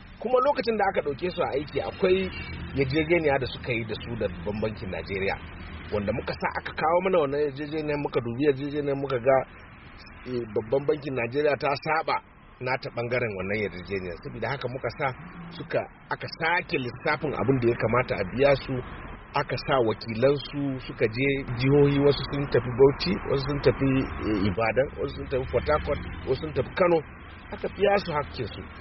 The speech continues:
Saboda haka duk wani ma'aikacin babban bankin Najeriya da ya fito yau ya ce, eh, yana, yana da korafin ba biya shi hakkin shi ba, cikin biyun ɗaya,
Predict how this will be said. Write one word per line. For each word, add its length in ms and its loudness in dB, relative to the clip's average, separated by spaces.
Saboda 280 0
haka 180 2
duk 160 0
wani 240 4
ma'aikacin 480 2
babban 300 4
bankin 280 2
Najeriya 420 4
da 80 2
ya 80 0
fito 240 0
yau 120 8
ya 100 10
ce, 200 -2
eh, 440 -2
yana, 200 6
yana 240 2
da 80 2
korafin 420 2
ba 140 2
biya 180 2
shi 120 -4
hakkin 280 -6
shi 100 -12
ba, 100 -8
cikin 340 -4
biyun 260 2
ɗaya, 200 2